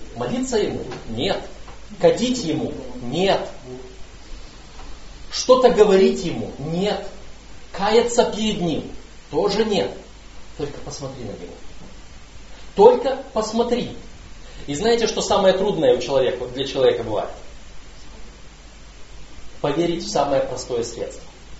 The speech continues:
Помните Неймана? Нейман был прокажённый.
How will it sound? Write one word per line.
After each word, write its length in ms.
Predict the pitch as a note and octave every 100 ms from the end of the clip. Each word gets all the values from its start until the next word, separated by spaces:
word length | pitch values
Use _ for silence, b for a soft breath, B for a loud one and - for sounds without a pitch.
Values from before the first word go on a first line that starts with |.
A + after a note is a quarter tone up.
| - - - - -
Помните 360 | B3 B3 A#3 F#3
Неймана? 520 | F#3+ E3+ C3 G#2+ - - - - - - - - - - - - - - -
Нейман 420 | E3+ G#3 A3+ A#3 F#3
был 120 | F#3
прокажённый. 600 | F3+ F#3 - C3 G2 -